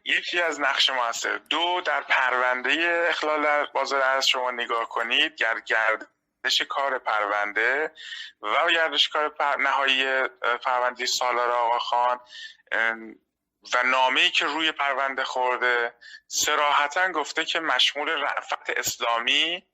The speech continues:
به خاطر همکاری‌هایی که شده بشه. و، اه، خب، این یعنی چی؟ یعنی نخ-، یعنی نوع نگارش حتی پرونده رو شما نگاه کنید، از همکاری‌های گستردهٔ سالار آقاخان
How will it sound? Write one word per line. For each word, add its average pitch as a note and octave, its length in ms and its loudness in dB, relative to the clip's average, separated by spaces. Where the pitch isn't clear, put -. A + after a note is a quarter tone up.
به - 60 -8
خاطر A#2+ 280 0
همکاری‌هایی B2 760 2
که C3+ 120 0
شده C3 640 0
بشه. G#2 280 0
و، A#2+ 40 -4
اه، A#2 560 0
خب، - 240 -2
این G3 260 0
یعنی F3 220 2
چی؟ - 280 2
یعنی G2+ 300 -2
نخ-، D3 200 -4
یعنی E3 360 -2
نوع G#3 300 -2
نگارش E3 600 2
حتی D#3+ 500 -2
پرونده A#2+ 440 -2
رو C3+ 60 -2
شما A#2+ 240 2
نگاه A2+ 360 -2
کنید، C3 380 -2
از B2 200 -2
همکاری‌های A2+ 640 2
گستردهٔ A#2 560 -2
سالار G#2+ 380 -2
آقاخان G#2 580 0